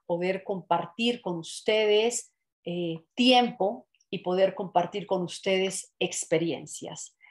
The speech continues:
Agradezco muchísimo que se hayan, eh, conectado, que estén oyendo y nada más. Con esto les digo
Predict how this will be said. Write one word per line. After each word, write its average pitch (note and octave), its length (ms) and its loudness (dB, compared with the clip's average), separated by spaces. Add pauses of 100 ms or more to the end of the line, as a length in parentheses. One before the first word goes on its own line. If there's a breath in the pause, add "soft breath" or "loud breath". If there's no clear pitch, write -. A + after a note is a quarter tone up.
(160 soft breath)
Agradezco F3 580 0
muchísimo B3+ 960 2 (260 loud breath)
que F3+ 140 -4
se F3+ 240 0
hayan, F#3+ 500 2 (240)
eh, F3 340 -2
conectado, G3 960 2 (280)
que F3 80 -4
estén F#3+ 500 -4
oyendo G#3 840 0 (340 soft breath)
y B3+ 560 0
nada F#3+ 320 6
más. - 440 -8
Con F#3+ 160 2
esto A#3 280 4
les G#3+ 200 0
digo A#3+ 540 4